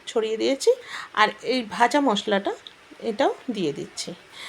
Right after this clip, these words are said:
এটাও বাড়িতে বানিয়ে রেখে দেওয়া যায়, আহ, এর, আহ, রেসিপিটা already দেওয়া আছে। তো আমার, আহ, দহি বড়া রেডি হয়ে গেছে,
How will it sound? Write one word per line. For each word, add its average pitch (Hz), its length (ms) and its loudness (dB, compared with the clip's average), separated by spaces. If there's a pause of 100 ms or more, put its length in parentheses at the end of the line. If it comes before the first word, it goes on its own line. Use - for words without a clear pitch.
(140)
এটাও 311 240 6
বাড়িতে 285 680 4
বানিয়ে 247 400 6
রেখে 254 240 2
দেওয়া 226 280 8
যায়, 277 260 4
আহ, - 580 -6
এর, 233 220 4
আহ, 190 920 0
রেসিপিটা 226 520 2
already 214 420 4
দেওয়া 247 240 4
আছে। 254 320 0
তো 254 80 6
আমার, 214 460 4
আহ, 202 180 0 (600)
দহি 240 280 8
বড়া 240 440 6 (240)
রেডি 226 280 6
হয়ে 302 320 2
গেছে, 302 520 0